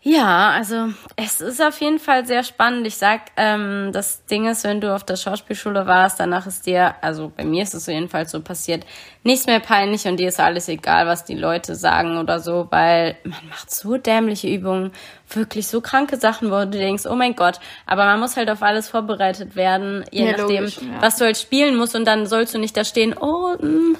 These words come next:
Speaker 1: soll ich das jetzt machen und jetzt gucken mir irgendwie dreißig Leute dabei auch noch zu und so ist das ja in der Klasse auch, weil wir waren, ähm, vierundzwanzig Leute anfangs sogar.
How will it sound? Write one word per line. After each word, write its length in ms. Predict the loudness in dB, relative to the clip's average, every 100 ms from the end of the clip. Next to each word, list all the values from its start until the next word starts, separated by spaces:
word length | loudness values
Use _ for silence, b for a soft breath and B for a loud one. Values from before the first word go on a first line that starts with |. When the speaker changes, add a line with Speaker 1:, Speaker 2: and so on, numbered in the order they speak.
| -2
Speaker 1:
soll 80 | -4
ich 80 |
das 160 | -4 -4
jetzt 200 | -4 -4
machen 340 | -6 -2 -2 -2
und 160 | -4
jetzt 160 | -6 -8
gucken 260 | -10 -4
mir 120 | -2 0
irgendwie 340 | 0 0 -2
dreißig 420 | -2 0 0 0
Leute 280 | 2 2 4
dabei 280 | 2 4 2
auch 80 | 2
noch 180 | -2 -4
zu 280 | 0 0 -2 B B B B
und 160 | -2 2
so 80 | 2
ist 160 | 0
das 140 | -2 0
ja 100 | 0
in 80 |
der 120 | 0 -2
Klasse 360 | 0 0 2
auch, 140 | 2 2
weil 80 | -2
wir 200 | -2 2
waren, 420 | 2 2 -2 -2
ähm, 400 | -2 -2 -2 -4
vierundzwanzig 640 | -4 -2 -2 -2 -4 -4
Leute 340 | -2 0 0 0
anfangs 520 | 0 -2 -4 -4 -6
sogar. 400 | -6 -2 0 0